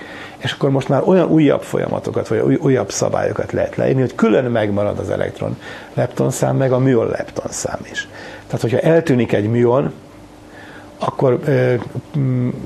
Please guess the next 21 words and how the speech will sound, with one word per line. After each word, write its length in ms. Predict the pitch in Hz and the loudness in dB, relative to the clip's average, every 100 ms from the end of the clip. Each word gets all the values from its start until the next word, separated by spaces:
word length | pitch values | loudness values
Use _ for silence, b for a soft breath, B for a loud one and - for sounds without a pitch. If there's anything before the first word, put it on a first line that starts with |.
| - | -2
például 460 | 143 147 127 120 123 | 2 4 4 2 2
helyette 420 | 131 120 117 113 | 2 0 0 0
megjelenik 640 | 135 131 120 117 110 113 | 0 2 2 0 -2 -2
egy 140 | 104 120 | 0 2
műon, 400 | 143 131 107 - | 4 2 0 -6
an-, 280 | - 104 104 - | -6 -4 -6 -6
műon 300 | - 135 110 | -2 0 0
neutrinó, 680 | 104 101 110 - 104 104 - - - B B B B B B | -2 -2 -4 -6 -4 -4 -6 -10 -20 B B B B B B
és 240 | - 156 - | 2 2 4
átalakul 520 | 147 143 127 - 120 | 0 2 2 2 2
egy 120 | 107 | 2
elektronná, 720 | 104 - - 110 101 110 107 - - | 2 0 -2 -2 0 0 0 -4 -4
de 140 | 117 | 0
akkor 300 | 120 - 127 | 0 2 0
viszont 440 | 135 - 127 143 - | 0 0 0 0 0
kell 200 | 123 120 | -2 0
keletkezni 580 | 107 113 - 107 110 | 0 0 0 -2 0
egy 140 | 104 107 - | -2 -4 -6
elektron 400 | - 98 - 117 | -2 -2 -2 -2
antineutrinónak 1120 | 127 110 95 - - - - - - - - - | 0 -2 -4 -4 -6 -8 -10 -10 -10 -12 -14 -18
is. 140 | - | -18